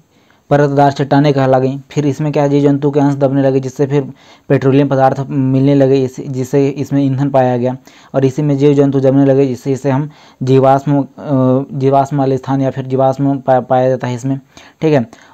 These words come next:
और क्या होता है कि इसी में जो है ना, बहुत सारे कचड़े जो है आकर के जमा होने लगते हैं। ठीक है, और कचड़ों को हम क्या कहते हैं? अवसाद। तो इसे हम क्या कहते हैं?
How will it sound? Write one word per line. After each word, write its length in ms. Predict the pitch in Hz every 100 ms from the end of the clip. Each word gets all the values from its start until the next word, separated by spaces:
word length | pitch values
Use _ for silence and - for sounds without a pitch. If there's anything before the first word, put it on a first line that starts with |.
| -
और 180 | 151
क्या 160 | 151 143
होता 200 | 135 139
है 100 | 143
कि 120 | 147
इसी 320 | 165 151 -
में 140 | 175 147
जो 80 | 135
है 100 | 147
ना, 140 | 139 -
बहुत 260 | 127 147 151
सारे 180 | 147
कचड़े 340 | 139 135 143 143
जो 120 | 139
है 120 | 135
आकर 280 | 131 117 135
के 120 | 139
जमा 240 | 135 135 139
होने 180 | 135
लगते 260 | 127 113 120
हैं। 160 | 110 110
ठीक 180 | 156
है, 140 | 131 - - - -
और 100 | 123
कचड़ों 320 | 139 - 160
को 80 | 151
हम 140 | 143 139
क्या 140 | 135
कहते 220 | 123 117
हैं? 160 | 135 151
अवसाद। 440 | 131 117 131 123 107 _ _ -
तो 80 | 135
इसे 220 | 110 156
हम 140 | 139
क्या 140 | 139 127
कहते 240 | 120 127
हैं? 240 | 131 151